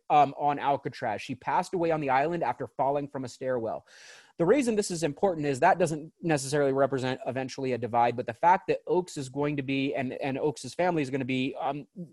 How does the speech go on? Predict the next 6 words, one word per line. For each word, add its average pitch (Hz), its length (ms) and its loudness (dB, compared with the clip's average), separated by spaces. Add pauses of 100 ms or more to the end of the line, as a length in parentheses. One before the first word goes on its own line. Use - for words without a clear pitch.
(140)
s-, - 220 -12 (160)
just 139 340 -6
heartbroken, 139 800 2 (440)
they're 208 120 4
gonna 311 160 2
leave. 135 360 0